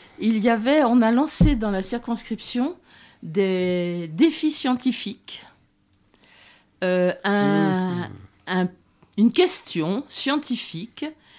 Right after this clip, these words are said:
Speaker 1: était proposée aux classes et les classes devaient trouver la réponse à ce défi. Euh, je crois que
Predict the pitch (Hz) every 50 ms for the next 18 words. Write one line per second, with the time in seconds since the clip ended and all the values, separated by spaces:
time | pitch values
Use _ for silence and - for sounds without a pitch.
0 | - - _ _ - 208 208 - - 233 233 - - - 247 240 247 - 233 226
1 | 190 202 220 220 202 - - - 175 170 - - 160 139 147 - 254 - - -
2 | - - - - - - _ _ _ - - - - - - - - 220 214 208
3 | 226 220 - - 220 226 262 294 330 - - - - - - _ _ - _ -
4 | - 160 156 254 277 277 233 220 269 269 294 320 339 - - - - - - -
5 | 240 214 214 262 311 285 240 240 247 262 233 233 - - 220 220 247 320 - -
6 | - - - _ _ _ - 202 214 - - 240 226 185 202 214 - - - 156
7 | 156 - - - - - _ _ _ - - - - - - - _ _ _ _
8 | _ _ _ - 175 170 165 165 165 - - - 277 285 285 - - 202 185 180
9 | 180 170 170 165 165 165 160 160 160 160 156